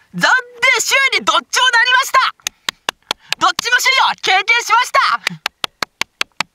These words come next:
イエイ。<laughs> まあ、おそらくね、このグループ引き分けが多いから、うん、二位通過でも許されないと思う、今回のレギュレーションだとね。うん。二位通過の中の二チームが落ちる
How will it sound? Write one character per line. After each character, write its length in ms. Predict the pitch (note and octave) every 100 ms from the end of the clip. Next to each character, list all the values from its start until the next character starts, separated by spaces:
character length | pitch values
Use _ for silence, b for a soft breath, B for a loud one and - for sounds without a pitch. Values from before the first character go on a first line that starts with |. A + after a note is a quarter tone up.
| - - - - - - - - - - - - - _ - - b b D3+ -
イ 60 | G3
エ 680 | G#3+ F4 - F3 D3+ A#3+ A3+
イ。 20 |
<laughs> 40 | G#3+
ま 80 |
あ、 40 | A3
お 60 |
そ 120 | A#3 C4
ら 120 | G4
く 120 | G#3+
ね、 220 | G#3 G3
こ 100 | F#3
の 120 | F4 G4+
グ 80 |
ル 60 | G#4+
ー 20 |
プ 80 | G#4
引 60 | F3+
き 60 | -
分 80 | F4
け 140 | F4+
が 60 | F#4+
多 80 | F#4
い 60 |
か 100 | F4+
ら、 580 | F#3+ F#3 E3 C#3+ A#2+ C#3 _ -
う 160 | F#3
ん、 60 | E3+
二 180 | B3+ F#4+
位 40 |
通 220 | G4 G#4+
過 100 | A#3+
で 60 | G3
も 100 | F#3
許 100 | A#3
さ 140 | D4+
れ 60 | F4+
な 80 | B3+
い 60 |
と 80 | E3+
思 80 | -
う、 20 |
今 200 | - A3
回 100 | F3+
の 60 | D3
レ 60 |
ギ 60 | C#3+
ュ 60 | D#3+
レ 60 |
ー 40 | E3
シ 80 | F3
ョ 40 |
ン 20 |
だ 80 | E3
と 80 | C3+
ね。 220 | B2+ D3 -
う 80 | E3+
ん。 240 | C3 A2+ b b b b
二 140 | B3+ F#4
位 40 |
通 200 | G#4+ G#4+
過 100 | D4
の 60 | A3
中 220 | F#3+ E3+
の 300 | E3 D3+ B2+
二 180 | E3 G#3
チ 120 | F4+
ー 40 |
ム 60 | E4+
が 80 | E3
落 100 | F3
ち 60 |
る 280 | A3 D3+ D3